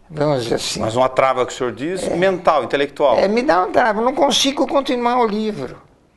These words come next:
Speaker 1: Não consigo.
Speaker 2: Como se a história estancasse ali.
Speaker 1: Tá lá, de repente eu olho onde eu parei e vejo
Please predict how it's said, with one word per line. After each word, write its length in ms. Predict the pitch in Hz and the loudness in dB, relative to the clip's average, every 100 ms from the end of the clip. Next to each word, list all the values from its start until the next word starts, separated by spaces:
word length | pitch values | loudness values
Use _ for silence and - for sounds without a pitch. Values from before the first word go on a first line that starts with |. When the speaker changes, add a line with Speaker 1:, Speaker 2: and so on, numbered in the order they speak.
| _ _ _ _ | _ _ _ _
Speaker 1:
Não 260 | - 165 208 | -2 0 0
consigo. 600 | 226 247 - 180 165 131 - | 0 -2 -2 0 0 -2 -12
Speaker 2:
Como 140 | 123 131 | -10 -2
se 120 | 156 | 0
a 40 | |
história 360 | 135 - 151 151 | 0 2 2 2
estancasse 680 | 143 170 151 - 165 - 147 | 0 -2 0 2 2 0 -2
ali. 220 | 120 110 | -2 -4
Speaker 1:
Tá 240 | - 214 214 | -4 -2 2
lá, 280 | 175 - | 2 2
de 300 | 98 147 233 | -2 2 4
repente 760 | 240 220 202 185 - 226 226 214 | 6 4 4 2 0 0 2 2
eu 160 | 180 | 4
olho 540 | 165 190 208 202 170 170 160 | 4 4 2 2 2 2 4
onde 280 | 170 185 165 | 2 4 2
eu 60 | |
parei 680 | 135 147 156 196 202 175 139 - - _ _ _ _ _ _ _ _ _ _ - | 2 2 4 4 4 2 -2 -6 -20 _ _ _ _ _ _ _ _ _ _ -10
e 240 | 220 156 | 0 0
vejo 960 | 131 143 226 269 226 160 135 127 131 | 0 0 2 2 2 0 -2 -4 -6